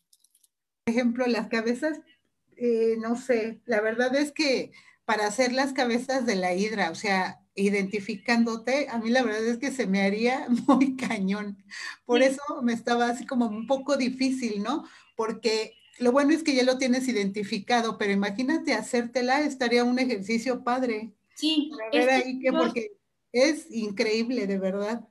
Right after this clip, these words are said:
Speaker 2: estos chicos las hacían y fíjate que algunos de ellos ubicaban su mente, pocos, ¿eh? Pero muchos me ponían, "Una cabeza de la hidra es mi mente". Interesante que ellos no ubicaban que la,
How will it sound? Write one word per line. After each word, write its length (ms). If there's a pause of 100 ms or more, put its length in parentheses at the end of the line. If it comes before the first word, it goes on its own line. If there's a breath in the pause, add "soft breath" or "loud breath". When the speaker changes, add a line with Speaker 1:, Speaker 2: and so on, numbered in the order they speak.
(100)
Speaker 2:
estos 340
chicos 340
las 220
hacían 720
y 100
fíjate 480
que 100
algunos 440
de 120
ellos 600 (120)
ubicaban 800
su 280
mente, 580 (420 loud breath)
pocos, 480
¿eh? 200 (280 loud breath)
Pero 180
muchos 360
me 120
ponían, 560
"Una 240
cabeza 400
de 80
la 160
hidra 220
es 120
mi 140
mente". 560
Interesante 800
que 120
ellos 280
no 160
ubicaban 560
que 140
la, 220